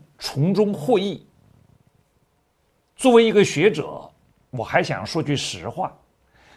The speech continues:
停滞的学问没有意思。而国际贸易争端无疑是整个国际贸易学体系里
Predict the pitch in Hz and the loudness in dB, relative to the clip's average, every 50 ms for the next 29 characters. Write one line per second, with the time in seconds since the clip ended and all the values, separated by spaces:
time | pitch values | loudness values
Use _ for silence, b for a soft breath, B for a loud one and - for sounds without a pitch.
0 | b b - - - - 135 120 117 156 220 - 254 269 233 151 131 113 - - | b b -8 -8 -4 -4 -2 -2 -2 -2 -2 -2 -2 -2 -2 -2 -4 -6 -8 -10
1 | - 98 98 120 156 - - b b b b b - 110 117 123 165 220 208 208 | -10 -8 -6 -6 -6 -8 -8 b b b b b -10 -8 -4 -2 2 2 2 0
2 | 104 143 190 180 110 87 - - - - - - _ _ _ _ _ _ _ _ | 0 -4 -4 -6 -6 -8 -10 -14 -14 -14 -16 -20 _ _ _ _ _ _ _ _
3 | _ _ _ _ _ _ _ _ - 135 151 175 208 214 - - 175 208 269 262 | _ _ _ _ _ _ _ _ 2 4 6 6 6 4 2 2 2 2 2 2
4 | 277 262 254 233 202 180 175 - 214 208 190 202 190 180 175 - b b b b | 2 2 4 4 4 4 2 0 0 2 4 4 4 4 2 -4 b b b b
5 | b b b b 127 135 147 175 240 294 294 269 254 240 240 - - 233 226 185 | b b b b -2 2 2 4 4 4 4 4 4 2 2 0 0 0 0 -2
6 | 143 - - 127 98 90 95 98 214 226 - - - - - - 143 208 233 - | -2 0 -2 -2 -2 -2 -2 4 4 4 4 4 -4 -8 -4 0 2 2 4 4
7 | 254 220 226 202 175 160 143 - - 175 226 208 - - - 127 - - 185 156 | 4 6 6 6 4 4 0 0 0 0 0 0 -2 -6 -6 -6 -6 -4 -4 -4
8 | 127 107 92 90 98 - | -4 -6 -8 -10 -12 -12